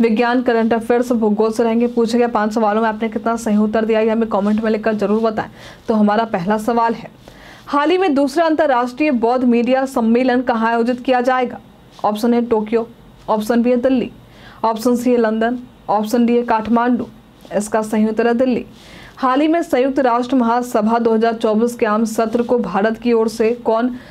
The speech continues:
संबोधित करेगी? ऑप्शन ए सौम्य शर्मा,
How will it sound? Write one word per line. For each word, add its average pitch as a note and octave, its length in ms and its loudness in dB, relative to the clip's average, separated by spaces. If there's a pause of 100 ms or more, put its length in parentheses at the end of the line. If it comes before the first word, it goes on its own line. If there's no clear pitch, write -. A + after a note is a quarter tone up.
(120)
संबोधित A3+ 580 2
करेगी? C4+ 340 0 (540)
ऑप्शन G#3+ 300 0
ए A#3+ 140 2
सौम्य A3+ 340 0
शर्मा, A#3 380 -2